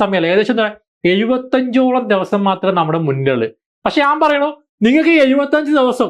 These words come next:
നിങ്ങൾ ഒരു പ്രോപ്പറായിട്ട് പഠിക്കാൻ തയ്യാറായ ഒരു ഉദ്യോഗാർത്ഥിയാണെങ്കിൽ നിങ്ങൾക്ക് ഈ എക്സാം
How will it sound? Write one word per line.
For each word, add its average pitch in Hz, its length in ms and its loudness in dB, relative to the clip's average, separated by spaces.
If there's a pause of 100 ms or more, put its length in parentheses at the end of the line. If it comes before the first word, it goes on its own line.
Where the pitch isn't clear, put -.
(140)
നിങ്ങൾ 247 180 2 (120)
ഒരു 262 80 0 (100)
പ്രോപ്പറായിട്ട് 247 640 0
പഠിക്കാൻ 226 420 0 (160)
തയ്യാറായ 240 360 0
ഒരു 240 120 -2
ഉദ്യോഗാർത്ഥിയാണെങ്കിൽ 202 720 0 (340)
നിങ്ങൾക്ക് 202 240 0
ഈ 233 100 2
എക്സാം 196 280 -2